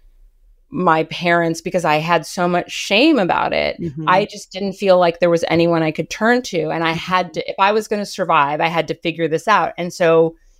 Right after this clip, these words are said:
Speaker 1: it really was a means of survival for me. And I
Speaker 2: Mm-hmm.
Speaker 1: really appreciate what you said about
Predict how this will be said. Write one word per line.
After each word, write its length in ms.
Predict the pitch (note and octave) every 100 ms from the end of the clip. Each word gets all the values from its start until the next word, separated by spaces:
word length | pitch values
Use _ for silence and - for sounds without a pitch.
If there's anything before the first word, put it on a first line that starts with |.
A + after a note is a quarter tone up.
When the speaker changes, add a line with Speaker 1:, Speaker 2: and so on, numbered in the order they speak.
| -
Speaker 1:
it 160 | F#3+ E3
really 420 | F3 F3+ F3+ G3+
was 280 | E3 E3 E3+
a 60 |
means 320 | E3 D#3+ D#3
of 100 | D#3
survival 480 | - F3 F#3 A3+ G#3+
for 140 | G3+ E3+
me. 120 | D3+
And 120 | E3
I 60 | F3+
Speaker 2:
Mm-hmm. 80 |
Speaker 1:
really 360 | G#3+ A3 F#3+ F#3 _ _ -
appreciate 460 | E3 A3+ A3+ A3+ F#3+
what 120 | E3
you 100 | D#3+
said 260 | D#3+ E3+ D#3+
about 420 | D#3+ D3+ D3